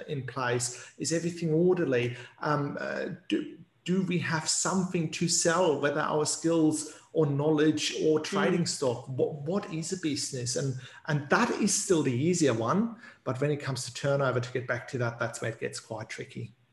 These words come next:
Speaker 2: Absolutely. And, and Michael Bode highlighted it before when he said aggregated turnover. So it's not just the entity, is it? We look at entities connected to that business taxpayer, and then we look at affiliates.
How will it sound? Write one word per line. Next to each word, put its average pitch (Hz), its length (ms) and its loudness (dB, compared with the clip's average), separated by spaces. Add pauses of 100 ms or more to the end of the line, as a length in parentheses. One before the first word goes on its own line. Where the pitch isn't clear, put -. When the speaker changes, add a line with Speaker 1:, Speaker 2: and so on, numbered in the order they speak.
(1080)
Speaker 2:
Absolutely. 185 640 6
And, 190 160 6
and 190 260 2
Michael 208 340 6
Bode 180 360 8
highlighted 185 640 6
it - 80 -4
before 190 280 -2
when 175 120 -2
he 180 120 -8
said 180 120 2 (100)
aggregated 185 600 2
turnover. 160 420 -4 (340)
So 220 80 2
it's - 140 -6
not 277 180 2
just 269 180 -4
the 208 180 -4
entity, 226 580 -4
is 240 100 -2
it? 143 160 -6 (260)
We 208 120 2
look 208 140 4
at 214 60 6
entities 196 420 2
connected - 460 2
to 170 100 -6
that 156 200 8 (500)
business 165 360 -6
taxpayer, - 540 6 (280)
and 185 120 4
then 190 120 4
we 185 80 4
look 180 160 -2
at 175 60 2
affiliates. 151 560 0